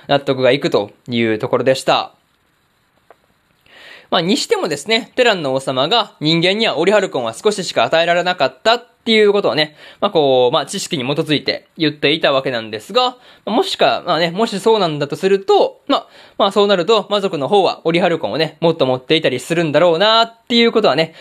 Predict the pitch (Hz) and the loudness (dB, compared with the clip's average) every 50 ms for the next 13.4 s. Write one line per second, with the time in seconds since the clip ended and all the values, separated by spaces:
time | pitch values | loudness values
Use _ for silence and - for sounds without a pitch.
0 | - - - 254 208 190 175 196 196 180 - 135 - - 170 151 151 143 156 147 | -10 -2 0 2 2 2 4 2 2 2 0 -4 -4 -4 -4 -4 -2 0 0 0
1 | 143 147 147 143 139 143 120 120 113 117 101 - - _ _ - - - _ - | 2 2 0 0 0 -2 -2 -2 -2 -4 -4 -4 -8 _ _ -20 -20 -10 _ -4
2 | 151 143 135 131 143 202 196 - 196 185 180 175 175 180 160 151 151 156 139 120 | -2 0 0 0 0 -2 0 0 0 0 0 -2 -2 -2 -4 -2 -2 -2 -2 0
3 | - - 151 180 196 202 196 196 - _ _ _ - 233 220 214 208 202 196 165 | 0 0 2 2 2 2 0 -2 -6 _ _ _ 0 2 2 2 2 2 0 -4
4 | 135 - - 98 - - 120 131 139 139 139 - _ _ _ _ _ - 127 120 | -8 -8 -10 -16 -12 -4 -2 -2 -2 -2 -4 -10 _ _ _ _ _ -8 -6 -6
5 | 113 101 98 - _ _ _ - - 180 160 110 - _ _ _ _ _ _ _ | -6 -6 -8 -12 _ _ _ -2 -2 -2 -2 -6 -8 _ _ _ _ _ _ _
6 | _ _ _ _ _ _ _ _ _ _ _ _ _ _ _ _ _ - - - | _ _ _ _ _ _ _ _ _ _ _ _ _ _ _ _ _ -20 -20 -20
7 | - - - 277 240 214 190 - 214 208 196 202 185 185 175 185 165 143 143 202 | -20 -4 0 2 2 2 2 2 2 2 2 2 0 2 2 2 0 0 0 0
8 | 208 240 185 190 185 180 175 175 175 170 165 165 202 208 202 - 165 165 160 160 | 0 2 4 4 4 4 4 2 2 2 0 0 0 -2 -2 -2 -4 -4 -2 -2
9 | 156 147 147 143 143 - 147 135 - - 120 113 - 143 139 - - 165 156 160 | -4 -2 -2 -2 0 2 0 0 0 -2 -4 -4 -4 -6 -8 -4 -4 -4 -2 -2
10 | 151 147 139 139 - 233 226 - _ _ _ - 226 220 220 220 214 202 208 196 | -2 -2 -2 0 0 -2 -4 -6 _ _ _ 0 0 2 2 2 2 2 2 2
11 | 202 202 196 196 196 196 190 180 180 175 - - 330 427 277 180 - - - - | 2 2 2 0 0 0 -2 -2 -2 -2 0 2 2 2 0 -2 -6 -12 -20 -20
12 | - _ - 156 143 - - 151 147 143 139 147 139 135 - 147 135 135 - - | -6 _ -2 -2 -2 -4 -6 -4 -4 -2 -2 -2 -4 -2 0 0 0 0 0 0
13 | 190 190 170 - 127 104 104 - | 0 0 0 -2 -4 -6 -6 -10